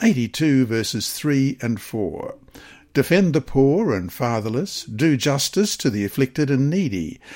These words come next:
deliver the poor and needy, free them from the hand of the wicked." Let's read that again, Psalm eighty-two, verses three and four.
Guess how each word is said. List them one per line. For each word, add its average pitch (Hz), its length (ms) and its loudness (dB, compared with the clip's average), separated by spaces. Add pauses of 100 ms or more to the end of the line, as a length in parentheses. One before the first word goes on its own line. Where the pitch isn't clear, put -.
(120)
deliver 208 360 4
the 208 120 4
poor 123 440 2
and 92 160 0
needy, 82 460 -4 (240)
free 220 320 4
them 85 540 0
from 135 200 2
the 110 120 -2
hand 98 560 -2 (100)
of 107 240 -2
the 92 80 -4
wicked." 92 640 -6 (500)
Let's - 200 -4
read 104 160 -2
that 92 120 -2
again, 98 520 0
Psalm 104 340 -2
eighty-two, 117 600 0
verses 110 460 -2
three 139 440 0
and 127 180 0
four. 110 600 -2